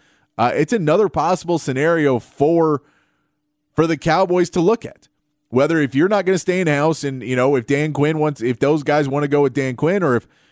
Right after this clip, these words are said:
you know, you don't feel that those guys are gonna bring you the, what you need to see. And if, if Jerry Jones wants to make a splash, which we know he wants to make a splash, but how much does he wanna win versus how much does he wanna make a splash?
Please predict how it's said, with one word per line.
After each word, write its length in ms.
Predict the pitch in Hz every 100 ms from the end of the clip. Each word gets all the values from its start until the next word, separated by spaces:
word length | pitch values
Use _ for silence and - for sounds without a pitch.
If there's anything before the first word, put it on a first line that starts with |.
| -
you 120 | 131
know, 100 | 135
you 140 | 131
don't 180 | 151 143
feel 220 | - 156 147
that 140 | 123
those 180 | 143 147
guys 260 | 143 147
are 60 | 139
gonna 220 | 131 135
bring 300 | 101 117 143
you 280 | 151 151 143 _ _ _ -
the, 140 | 123
what 220 | 147 147
you 80 | 147
need 140 | 151
to 100 | 139
see. 280 | 120 143 151
And 100 | 175
if, 200 | 123 -
if 160 | 117 117
Jerry 300 | 123 143 151
Jones 320 | 127 156 131
wants 320 | 104 165 151
to 80 | 156
make 180 | 165 151
a 80 | 135
splash, 580 | - 139 147 180 -
which 200 | 113 120
we 100 | 123
know 200 | 135 147
he 120 | 135 135
wants 380 | 120 151 156
to 100 | -
make 220 | 156 156 151
a 80 |
splash, 500 | 131 - 127 147 - - _ _ -
but 140 | 123
how 160 | 127 143
much 220 | 143 135
does 160 | 147 135
he 100 | 156
wanna 240 | 147 147
win 360 | 120 139 151 147
versus 320 | 139 135 113
how 120 | 123
much 220 | 147 131
does 140 | - 127
he 80 | 135
wanna 180 | 131
make 200 | 131 139
a 80 | 123
splash? 420 | - 127 139 160